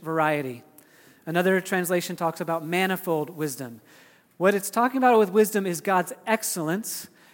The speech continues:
and he's saying it's God's excellence in diversity. One of the major errors that the church has projected onto the Christian life is that there is a uniform expression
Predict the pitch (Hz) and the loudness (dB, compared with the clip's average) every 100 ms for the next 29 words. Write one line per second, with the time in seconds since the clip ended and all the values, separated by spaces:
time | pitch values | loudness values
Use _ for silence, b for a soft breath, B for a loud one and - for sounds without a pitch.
0 | b 180 185 - 208 202 190 196 185 180 | b -2 -2 0 2 2 0 2 2 0
1 | 247 240 - 240 233 226 - 202 190 190 | 0 0 0 0 0 0 -6 -4 0 2
2 | 170 202 - 139 123 - _ _ _ b | 2 2 0 -6 -10 -16 _ _ _ b
3 | b b b b b b 190 220 196 185 | b b b b b b 2 4 4 2
4 | 220 247 226 226 233 240 233 208 170 151 | 2 2 4 2 2 4 6 6 2 -2
5 | 175 185 - - 226 220 185 180 - 180 | -4 -4 -4 0 0 0 -4 -4 -4 -8
6 | 147 202 226 254 254 214 233 220 226 214 | -2 0 2 0 -4 -4 -4 -4 -4 -4
7 | 247 185 160 208 - - B B 202 175 | -4 -2 -2 -2 -6 -16 B B -4 -2
8 | 185 196 196 185 185 160 165 240 247 247 | 0 2 2 2 0 -2 -2 0 0 0
9 | 247 226 226 185 - - - 233 220 - | 2 2 0 -6 -8 -10 2 4 4 0
10 | 170 226 | -4 -4